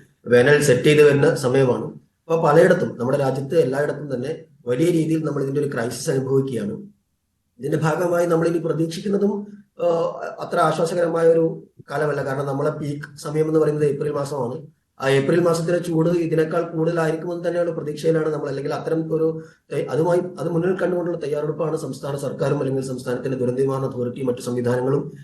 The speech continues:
നടത്തിക്കൊണ്ടിരിക്കുന്നത്. തീർച്ചയായിട്ടും ഇത് ഏറ്റവും പ്രധാനപ്പെട്ട കാര്യം,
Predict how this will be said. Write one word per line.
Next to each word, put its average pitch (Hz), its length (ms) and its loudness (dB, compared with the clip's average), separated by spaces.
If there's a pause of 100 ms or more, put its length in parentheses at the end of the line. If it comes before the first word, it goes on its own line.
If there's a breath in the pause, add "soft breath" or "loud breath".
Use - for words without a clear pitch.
(280 loud breath)
നടത്തിക്കൊണ്ടിരിക്കുന്നത്. 131 880 2 (840)
തീർച്ചയായിട്ടും 170 400 0
ഇത് 165 160 4
ഏറ്റവും 202 180 2
പ്രധാനപ്പെട്ട 170 420 2
കാര്യം, 165 460 -4